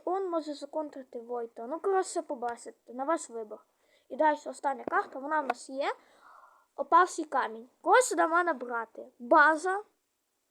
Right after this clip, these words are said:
Макс, Сем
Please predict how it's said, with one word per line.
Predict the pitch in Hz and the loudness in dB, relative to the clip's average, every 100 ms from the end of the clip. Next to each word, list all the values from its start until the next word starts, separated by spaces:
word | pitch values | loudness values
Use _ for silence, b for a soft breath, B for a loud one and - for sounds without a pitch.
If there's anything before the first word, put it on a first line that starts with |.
| _ _ _ _ 262 | _ _ _ _ -4
Макс, | 302 311 349 - - - _ _ _ _ _ _ _ | 2 4 2 -4 -20 -20 _ _ _ _ _ _ _
Сем | - - 320 302 339 | -16 -8 0 0 0